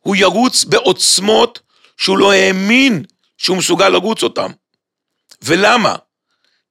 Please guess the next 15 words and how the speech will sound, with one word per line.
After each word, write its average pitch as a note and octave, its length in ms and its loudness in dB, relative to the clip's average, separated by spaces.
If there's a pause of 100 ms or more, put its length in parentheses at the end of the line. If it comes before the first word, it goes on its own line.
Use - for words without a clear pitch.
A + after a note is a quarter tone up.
כי D3 140 2
הלחץ F3+ 840 0
גרם C#3 480 0
לו D3+ 340 2 (760)
לטוס B2+ 400 -2
קדימה. - 360 -8 (1500)
כמו B3+ 200 2
צינור A3 640 0 (420)
של F3 220 0
מים, F3 440 0 (720)
לוחצים F3 520 0
את A#3 120 0
הפתח G3 420 0
שלו, D#3+ 460 2 (360)
מצרים G3+ 1040 0